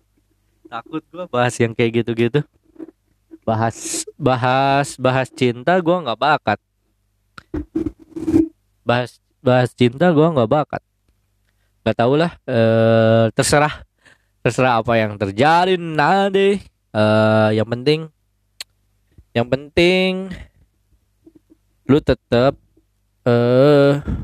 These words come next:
lu tetep, eh,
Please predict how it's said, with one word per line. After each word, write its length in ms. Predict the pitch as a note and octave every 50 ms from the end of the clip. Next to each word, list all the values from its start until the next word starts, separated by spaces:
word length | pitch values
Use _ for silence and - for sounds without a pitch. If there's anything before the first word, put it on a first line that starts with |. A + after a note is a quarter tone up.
| - - - _ _ _ _ _ _ _ _ _ _ _ _ _ _ - - _ _ _ _ _ _ _ _
lu 120 | - C#3+ E3
tetep, 320 | - D3+ - _ - A#2 B2+ - _ _ _ _ _ _ _ _ _ -
eh, 600 | B2 A#2 A#2 A#2 A#2 A#2 A2+ A#2 A#2 A#2 A2+ A2+